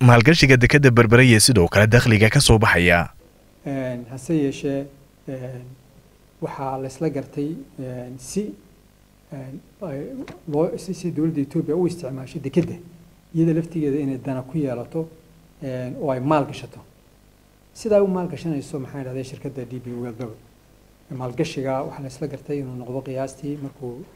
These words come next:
Speaker 2: la isla fahmo, weli wada hadalkii baa socda, weli muu dhammaanin, inuu noqdo ilaa sagaal iyo toban.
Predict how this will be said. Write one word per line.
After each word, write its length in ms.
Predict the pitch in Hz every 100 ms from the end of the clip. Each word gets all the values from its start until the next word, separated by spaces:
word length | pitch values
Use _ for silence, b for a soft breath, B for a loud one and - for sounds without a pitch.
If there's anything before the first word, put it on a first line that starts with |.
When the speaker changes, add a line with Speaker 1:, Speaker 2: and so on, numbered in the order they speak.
| 135
Speaker 2:
la 80 | 131
isla 220 | 127 165
fahmo, 320 | - 135 143 208 220 -
weli 160 | 147
wada 180 | 160 131
hadalkii 300 | 143 131 151
baa 80 | 135
socda, 240 | 120 131 139
weli 180 | 135 147
muu 140 | 139
dhammaanin, 400 | 123 120 120 143 151 b b b b -
inuu 140 | 156
noqdo 180 | 143 139
ilaa 200 | 139 135
sagaal 320 | 131 135 135 127
iyo 100 | 127
toban. 300 | - 127